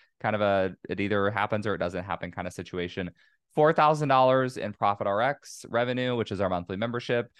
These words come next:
four thousand dollars in legal services, four thousand dollars in tax services, and zero dollars in consultations, which comes to a total projected amount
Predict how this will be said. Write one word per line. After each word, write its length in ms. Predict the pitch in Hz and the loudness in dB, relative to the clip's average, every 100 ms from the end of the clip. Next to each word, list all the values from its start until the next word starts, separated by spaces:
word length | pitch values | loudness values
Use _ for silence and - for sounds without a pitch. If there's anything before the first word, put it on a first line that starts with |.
| - _ | -20 _
four 180 | - 135 | 2 4
thousand 320 | 139 139 139 | 4 2 2
dollars 340 | 123 120 117 110 | 2 2 2 0
in 140 | 110 | -4
legal 300 | 110 117 117 | -4 -4 -4
services, 840 | 117 120 113 113 - 113 110 107 - | -2 -2 -2 -2 0 2 2 0 -4
four 160 | 107 101 | -2 0
thousand 300 | 98 95 98 | 2 0 0
dollars 260 | 95 95 | 0 0
in 80 | 101 | -4
tax 300 | - 117 113 | -4 -4 -4
services, 640 | 113 110 107 107 104 95 - | -4 -4 -4 -4 -4 -6 -8
and 160 | 92 | -14
zero 260 | 87 95 92 | -10 -6 -4
dollars 400 | 90 87 87 85 | -2 -2 -4 -6
in 80 | 85 | -6
consultations, 1040 | 90 87 90 - 113 - 113 107 104 - - - _ - | -4 -4 -6 -2 -4 0 0 0 -4 -10 -20 -20 _ -2
which 200 | 131 - | -2 2
comes 300 | 143 135 - | 0 0 -2
to 100 | 127 | -4
a 60 | |
total 340 | 117 - 110 107 | -2 0 0 0
projected 560 | - 98 90 90 98 | -2 -2 -2 -2 -2
amount 360 | 95 82 87 | 0 0 0